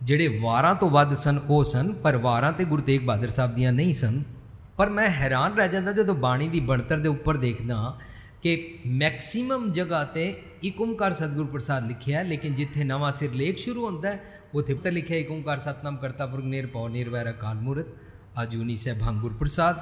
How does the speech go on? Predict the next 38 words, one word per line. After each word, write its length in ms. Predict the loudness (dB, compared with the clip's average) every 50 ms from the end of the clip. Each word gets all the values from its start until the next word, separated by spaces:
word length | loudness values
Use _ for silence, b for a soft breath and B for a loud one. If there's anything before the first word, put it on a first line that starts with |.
| -10 B B B B B B 0
ਤੇ 80 | 2 2
ਇਹ 120 | 2 4
ਤੇ 100 | 2 0
ਪੂਰੇ 320 | -2 -2 0 0 2 4 4
ਉਸ 200 | 2 2 2 0
ਸਿਰਲੇਖ 420 | 0 0 0 0 0 0 0 -2
ਹੇਠਾਂ 340 | -4 -2 -2 0 2 4 4
ਆ 120 | 4 4 2
ਰਿਹਾ 180 | -2 -4 -4
ਹੈ 60 | -4 -2
ਨਾ। 180 | 0 0 0 -2 -6 -16 -20 -20 -20 -20 B B B B B B B B B B B B B B B 0 0
ਪਰ 120 | 0 2
ਜਿੱਥੇ 300 | 2 0 0 0 2 0
ਉੱਤੇ 300 | 0 0 0 -2 -2 0 0
ਭਗਤਾਂ 320 | 0 0 0 -2 0 0 0
ਦੀ 120 | 2 2
ਬਾਣੀ 300 | 4 4 4 4 4 2
ਲਿਖੀ 320 | 0 0 -2 -4 -6 -6
ਹੁੰਦੀ 280 | -4 -4 -4 -4 -2 -2
ਹੈ, 60 | -2
ਸ਼ਲੋਕ 460 | -2 -2 2 2 4 4 2 2 4
ਕਬੀਰ 320 | 2 4 4 4 2 2 2
ਜੀ 180 | 2 2 0 0
ਕੇ, 360 | 0 0 -2 -2 -2 -4 B B B B 0
ਔਰ 120 | 2 4
ਉਸ 200 | 4 4 2 2
ਲੜੀ 300 | 2 4 4 4 4 4
ਵਿੱਚ 200 | 4 2 4 2
ਅਸੀਂ 180 | 2 2 2 2
ਦੇਖਦੇ 340 | 2 2 2 2 2 2 2
ਹਾਂ 60 | 2
ਮਹਿਲਾ 320 | 4 4 4 6 4 4
ਪਹਿਲਾ 260 | 4 4 2 4 4 2
ਦੇ 120 | 2 0
ਸ਼ਲੋਕ 340 | 0 0 0 0 0 0 -2
ਲਿਖੇ 220 | -6 -4 -2 -4
ਹੁੰਦੇ 260 | -4 -2 -4 -6 -6
ਨੇ 80 | -8